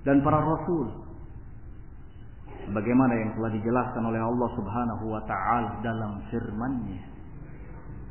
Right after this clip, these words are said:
"Wa wassa biha, wa wassa Ibrahimu bani, wa Yaqubu ya baniya, innallaha astafa lakumud din,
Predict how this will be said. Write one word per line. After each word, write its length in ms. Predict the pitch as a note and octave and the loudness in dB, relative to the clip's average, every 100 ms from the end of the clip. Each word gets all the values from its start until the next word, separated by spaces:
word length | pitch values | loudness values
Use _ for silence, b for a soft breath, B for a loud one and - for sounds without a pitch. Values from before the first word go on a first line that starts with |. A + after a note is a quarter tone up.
| - - - - - - - - | -10 -10 -10 -8 -10 -10 -8 0
"Wa 160 | A2+ | 2
wassa 380 | B2+ C#3+ - B2 G2+ | 4 2 0 0 0
biha, 340 | A2+ A#2+ A2 G2+ - - - - | 0 -2 -2 -6 -8 -10 -10 -6
wa 80 | A#2+ A#2+ | -2 0
wassa 300 | C#3 - B2 B2+ A#2+ | 0 0 -2 0 -2
Ibrahimu 500 | B2 A#2 C3 B2 A2+ | 0 0 0 0 0
bani, 280 | A2+ A#2 B2 A#2+ - - - - - - - - - - - - | 0 2 2 0 -6 -6 -6 -8 -10 -12 -12 -12 -14 -12 -12 -4
wa 160 | A2 B2+ | 2 6
Yaqubu 720 | C3 A2+ - - D3 A#2+ A#2+ | 6 4 0 2 2 4 2
ya 160 | A#2+ A#2 | 2 2
baniya, 800 | G#2+ A2+ A#2+ G#2+ F#2+ E2 - - | 0 0 0 0 -4 -8 -10 -6
innallaha 720 | B2+ A#2+ A2+ A2+ A#2 G#2+ G#2 - | 2 4 4 2 0 0 -4 -4
astafa 480 | B2 A2+ A2 A2 | -4 -2 -2 -2
lakumud 320 | A2 A#2 G#2+ F#2+ | -2 -2 -4 -2
din, 320 | A2+ G#2 F#2+ | -2 -2 -4